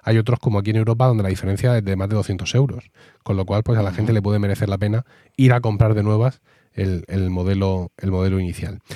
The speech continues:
Speaker 1: Em, y ya no sé lo que te iba a preguntar.
Speaker 2: Que es
Speaker 1: Bueno,
Speaker 2: muy
Speaker 1: sí,
Speaker 2: buen
Speaker 1: sí.
Speaker 2: equipo, muy buen
Speaker 1: Sí,
Speaker 2: equipo.
Speaker 1: sí, es muy buen equipo, efectivamente. Estamos muy contentos. Yo, fíjate, si alguien tiene la Rodecaster Pro uno, a no ser que sea un loco de esto como nosotros,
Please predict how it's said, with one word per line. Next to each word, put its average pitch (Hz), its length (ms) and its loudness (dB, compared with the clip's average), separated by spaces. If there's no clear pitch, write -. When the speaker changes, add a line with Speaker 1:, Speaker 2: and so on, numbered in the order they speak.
Speaker 1:
Em, 107 1000 0
y 95 160 -6
ya 87 120 -8
no 98 60 -4
sé 101 140 -6
lo 92 40 -4
que 85 80 -10
te 80 80 -10
iba 76 60 -12
a - 40 -14
preguntar. - 420 -10
Speaker 2:
Que 135 140 0
es 131 80 2
Speaker 1:
Bueno, 151 160 4
Speaker 2:
muy 147 80 0
Speaker 1:
sí, 139 60 4
Speaker 2:
buen 143 140 0
Speaker 1:
sí. 131 140 2
Speaker 2:
equipo, 123 380 -4
muy 101 220 -8
buen 107 180 -8
Speaker 1:
Sí, 160 140 4
Speaker 2:
equipo. 147 100 4
Speaker 1:
sí, 113 140 2
es 123 80 4
muy 151 220 8
buen 139 180 4
equipo, 85 260 -8
efectivamente. 95 480 -4
Estamos 139 240 2
muy 151 140 2
contentos. 147 400 2
Yo, 180 140 2
fíjate, 127 360 2
si 165 120 0
alguien 202 180 4
tiene 185 180 2
la 139 60 2
Rodecaster 139 480 2
Pro 139 280 2
uno, 185 360 6
a 117 80 0
no 131 100 4
ser 185 140 2
que 156 140 2
sea 151 120 4
un 120 160 6
loco 123 240 4
de 110 120 4
esto 113 220 -2
como 101 180 0
nosotros, 120 580 -4